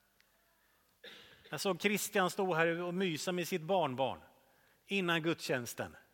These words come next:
Det är familj, det är nära, det är liksom så här. När lärjungarna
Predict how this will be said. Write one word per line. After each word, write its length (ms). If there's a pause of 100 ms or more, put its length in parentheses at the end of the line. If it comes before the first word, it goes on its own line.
(2250)
Det 120
är 60
familj, 800
det 140
är 60
nära, 640
det 100
är 40
liksom 360 (220)
så 140
här. 460 (1000)
När 160
lärjungarna 800